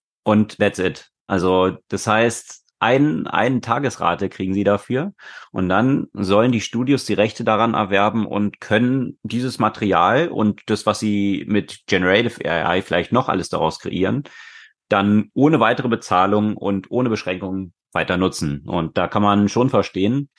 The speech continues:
dass hier jetzt die Actors Guild entsprechend auf den Barrikaden ist und Hollywood jetzt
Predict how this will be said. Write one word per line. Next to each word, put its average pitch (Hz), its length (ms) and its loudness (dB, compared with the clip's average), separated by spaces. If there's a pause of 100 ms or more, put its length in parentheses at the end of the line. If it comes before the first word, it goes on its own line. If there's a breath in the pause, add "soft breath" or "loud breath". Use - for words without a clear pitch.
(140 loud breath)
dass 101 240 -4
hier 110 320 2
jetzt 104 360 0
die 101 540 0 (400)
Actors 113 440 0
Guild 123 440 2
entsprechend 110 920 -4 (180)
auf 104 180 -4
den 101 140 2
Barrikaden 98 580 2
ist 135 240 -4
und 104 380 2
Hollywood 110 760 0 (360 loud breath)
jetzt - 560 -4